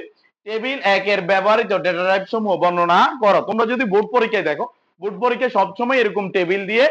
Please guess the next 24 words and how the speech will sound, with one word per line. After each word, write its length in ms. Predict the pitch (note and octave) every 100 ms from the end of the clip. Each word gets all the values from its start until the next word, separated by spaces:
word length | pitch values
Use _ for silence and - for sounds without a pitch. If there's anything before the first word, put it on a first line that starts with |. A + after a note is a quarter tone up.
| - - _ _ _ -
তুমি 180 | A3+
মনে 200 | B3+ C4
রাখবা, 260 | A#3+ F3+ E3
যদি 200 | E3 F3+
পাঁচটা, 320 | F3+ F#3 F#3
পাঁচটা 420 | F#3+ F#3 F#3 F#3
বোর্ড 200 | A#3+ A#3+
কোশ্চেন 380 | A#3+ A#3+ C4 B3
ধরো, 220 | B3 C#4 - - _
পাঁচটা 300 | G3 G3+ A#3
থেকে 180 | A#3 C4
তিনটা 380 | C#4 A#3 A3+ C4
বোর্ড 220 | C4 A#3+
কোশ্চেনে 480 | C4+ A#3 B3+ B3+ D#4+ - _ _ _
ডেটা 180 | F3+ G#3+
টাইপ 180 | G3+ G#3
থাকবে, 280 | E3+ E3 D#3
ম্যাক্সিমাম 500 | D#3+ G3+ G#3 B3+ C4
ক্ষেত্রে 260 | B3+ B3+ G#3+
চারটাতে 480 | A3+ G#3 G#3 F#3+ F#3+ F3
থাকে। 200 | A#2 A2 _ _ _ _ _ _ - _
বুঝতে 220 | - F3+ C4
পারছো? 260 | B3 F3 F3+
এটা 180 | F#3+